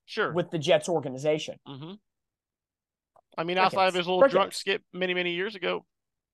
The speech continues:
Speaker 2: Yeah.
Speaker 1: hardly ever.
Speaker 2: So
Speaker 1: This is home.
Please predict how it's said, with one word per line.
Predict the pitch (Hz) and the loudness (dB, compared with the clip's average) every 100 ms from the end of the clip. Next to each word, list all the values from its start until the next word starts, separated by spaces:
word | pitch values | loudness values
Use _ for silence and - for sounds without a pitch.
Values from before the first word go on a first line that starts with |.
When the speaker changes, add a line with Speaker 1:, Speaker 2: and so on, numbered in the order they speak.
| _ | _
Speaker 2:
Yeah. | 226 440 | 0 2
Speaker 1:
hardly | 370 392 392 | 2 2 2
ever. | - 415 277 269 _ _ _ _ - | 2 0 -4 -10 _ _ _ _ -6
Speaker 2:
So | - 202 196 190 | 6 10 10 8
Speaker 1:
This | 165 | 2
is | 214 | 4
home. | 247 403 208 135 | 4 4 -2 -10